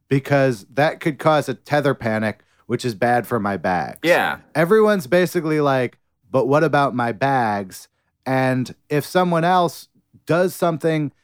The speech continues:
Speaker 1: that in any game theory sense is bad for their bags, they feel comfortable attacking them,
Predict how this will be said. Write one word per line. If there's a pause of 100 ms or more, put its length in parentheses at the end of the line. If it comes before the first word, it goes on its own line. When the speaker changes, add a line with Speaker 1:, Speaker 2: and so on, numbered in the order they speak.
(200)
Speaker 1:
that
in
any
game
theory
sense
is
bad
for
their
bags,
they
feel
comfortable
attacking
them,